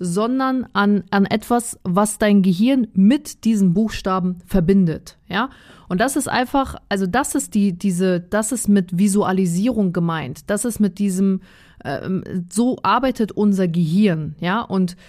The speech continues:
du kannst die ganzen Dinge, die du, die du erreichen möchtest in deinem Leben, so viel mehr mit Emotionen füllen, indem du es bildlich darstellst, also direkt in der Sprache deines Gehirns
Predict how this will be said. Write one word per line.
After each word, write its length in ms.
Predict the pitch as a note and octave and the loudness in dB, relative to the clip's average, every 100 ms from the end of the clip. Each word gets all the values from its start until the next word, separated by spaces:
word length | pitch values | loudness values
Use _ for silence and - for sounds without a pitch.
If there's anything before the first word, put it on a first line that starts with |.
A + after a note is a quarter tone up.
| - - - | -20 -20 -8
du 100 | G#3 | -6
kannst 460 | - C#4 C#4+ C4+ - | -2 0 0 -2 -2
die 220 | F#3+ C#4+ | 0 2
ganzen 440 | D4 C4+ C4 A3+ | 0 -2 0 2
Dinge, 440 | G3 A#3 G#3 D#3 C3 _ | 2 2 0 -2 -8 _
die 100 | G3 | -4
du, 280 | F3 F#3+ - _ - | 0 -2 -2 _ -10
die 160 | F#3 F#3+ | -4 0
du 200 | F#3 F#3 F#3 | 2 0 0
erreichen 540 | F#3 F#3 B3+ F4+ A3 | -2 0 -2 -2 0
möchtest 380 | F#3 F3 F3 F3 | 0 -2 -6 -4
in 80 | F3 | -4
deinem 320 | F3 E3+ E3+ | -2 -2 -2
Leben, 360 | E3+ E3+ D#3+ - - | -2 -2 -6 -10 -10
so 640 | F3+ E3+ A3 C#4+ F#4 - _ | -6 -4 -2 -2 -4 -8 _
viel 320 | - A3+ G#3+ | -2 0 2
mehr 500 | G3 G3+ F3+ D#3 D#3 _ _ | 2 2 0 -4 -8 _ _
mit 360 | F#3+ F#3 F3+ G3+ | 0 0 -4 -2
Emotionen 760 | G3 F3+ - - C#4 D#4+ F#3+ | 0 0 -2 -2 0 2 0
füllen, 540 | F3 - F#3 F3+ A3 F#4 - _ _ | -2 -2 0 2 0 -2 -8 _ _
indem 340 | F#3 F3+ A#3 A#3 | -2 0 0 0
du 80 | |
es 300 | A#3 G3+ - - | -2 -4 -8 -10
bildlich 840 | F3 D#3+ A3+ C4 A3 G#3+ G#3 - | -6 2 2 2 -2 -4 -4 -4
darstellst, 640 | F#3+ F3+ F#3 - E3 E3 - | -4 -2 -2 -6 -8 -8 -6
also 180 | E3+ E3+ | -4 -4
direkt 540 | E3 B3 B3+ A3 - | -2 0 0 -4 -4
in 80 | F#3 | -2
der 100 | F3+ | -2
Sprache 420 | - F3+ G#3+ G#3+ | -4 -4 -2 -2
deines 340 | F#3 F3+ F3 - | 0 -2 -4 -4
Gehirns 800 | F3 F3+ A3+ A3 F3+ F3+ - | -4 0 0 2 -2 -4 -14